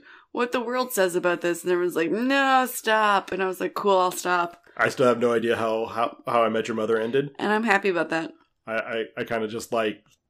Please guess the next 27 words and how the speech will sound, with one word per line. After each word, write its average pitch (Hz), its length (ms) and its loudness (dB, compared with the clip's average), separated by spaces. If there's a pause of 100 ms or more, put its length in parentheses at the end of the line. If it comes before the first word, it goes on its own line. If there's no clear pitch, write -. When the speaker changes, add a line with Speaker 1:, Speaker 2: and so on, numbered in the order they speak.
Speaker 2:
you 127 140 -4
know, 104 160 -6
Ted 120 260 2
married 117 280 4
that 117 160 2
one 123 180 2
girl 127 540 4 (200)
happily 120 400 0
ever 113 240 4
after, 107 300 -2
Speaker 1:
Let 185 180 4
Speaker 2:
moving 175 160 2
Speaker 1:
it 208 40 0
float 185 180 2
Speaker 2:
on. 175 60 -2
Speaker 1:
away. 175 280 -6 (400)
Speaker 2:
Like, 110 320 -4
everybody, 127 540 2
I, 120 240 -4 (220)
everybody's 131 420 4
mad 123 240 2
about 120 260 2
it, 123 80 4
and 127 80 -6
I'm 117 120 -6
just 110 120 -4
like, 107 300 -2